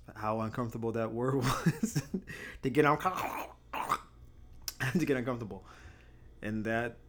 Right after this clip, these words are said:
is good. Because when you think big, and this is something that I've found for myself, I don't remember if this is in a book or not, but it mu-, I think it is. When you think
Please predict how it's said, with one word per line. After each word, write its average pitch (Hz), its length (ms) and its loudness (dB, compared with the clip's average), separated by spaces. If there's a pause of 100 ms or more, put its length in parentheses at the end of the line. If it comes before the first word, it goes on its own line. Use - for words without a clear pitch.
is 110 140 -4
good. 120 300 4 (1080)
Because 151 260 6
when 139 140 4
you 135 60 6
think 147 440 -2
big, 120 420 4 (1160)
and 123 120 2
this 131 140 2
is 117 80 -4
something 117 300 2
that 107 100 -2
I've 107 240 0
found 107 300 -4
for - 100 -14
myself, 113 420 -6 (360)
I 123 60 -4
don't 135 100 0
remember 123 240 4
if 110 80 0
this 107 120 -2
is 107 80 -4
in 104 100 -4
a 101 40 -4
book 101 240 -6
or 98 60 -8
not, 95 240 -8
but 101 120 -10
it 104 80 -8
mu-, 104 140 -8 (140)
I 101 80 -8
think 107 180 -6
it 95 80 -8
is. 95 220 -12 (640)
When 135 140 2
you 151 180 4
think 139 500 0